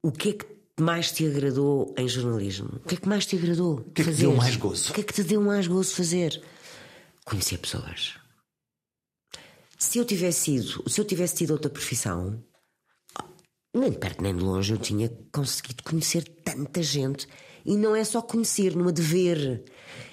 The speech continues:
Speaker 1: é conhecer, é conversar, ah, é, é, é às vezes até,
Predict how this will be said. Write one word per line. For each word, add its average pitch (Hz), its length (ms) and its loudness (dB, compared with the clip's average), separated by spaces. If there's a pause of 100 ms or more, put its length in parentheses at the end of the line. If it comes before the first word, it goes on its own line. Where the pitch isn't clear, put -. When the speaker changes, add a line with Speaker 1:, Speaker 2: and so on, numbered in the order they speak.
Speaker 1:
é 160 40 -2
conhecer, 175 520 2
é 147 60 -2
conversar, 156 800 2 (800)
ah, 123 720 2
é, 135 420 0
é, 120 640 0 (560)
é 143 60 0
às 139 180 0
vezes 139 300 0
até, 139 500 0